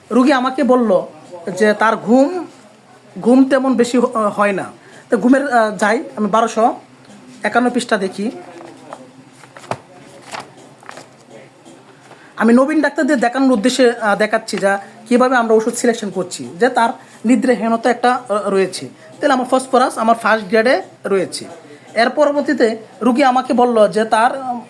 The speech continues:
পায়খানা, আহ, কঠিন হয় বা, বা ক্লিয়ার হয় না।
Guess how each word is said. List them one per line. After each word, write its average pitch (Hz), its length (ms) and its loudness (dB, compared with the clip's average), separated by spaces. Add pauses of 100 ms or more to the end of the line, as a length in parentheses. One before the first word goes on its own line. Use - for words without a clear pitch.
পায়খানা, 254 400 0 (400)
আহ, 196 180 2
কঠিন 254 240 2
হয় 247 80 4
বা, 226 120 4
বা 220 140 0
ক্লিয়ার 240 320 0
হয় 190 140 0
না। 156 160 -6